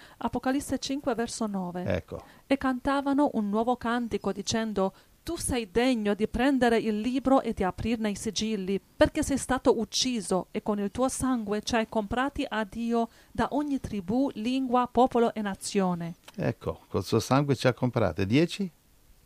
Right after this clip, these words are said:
Speaker 1: "E ci hai fatti re e sacerdoti per il nostro Dio,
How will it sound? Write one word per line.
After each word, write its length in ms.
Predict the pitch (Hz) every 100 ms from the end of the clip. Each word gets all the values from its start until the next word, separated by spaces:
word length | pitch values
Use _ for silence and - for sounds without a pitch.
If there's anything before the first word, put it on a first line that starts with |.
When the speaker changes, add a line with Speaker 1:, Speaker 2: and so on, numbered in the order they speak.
| -
Speaker 1:
"E 100 | 262
ci 100 | -
hai 100 | 254
fatti 380 | 254 262 - 202
re 280 | 190 254 262
e 100 | 226
sacerdoti 720 | - 202 208 - 214 240 240
per 140 | 208
il 100 | 196
nostro 320 | 190 185 -
Dio, 400 | 180 208 175 175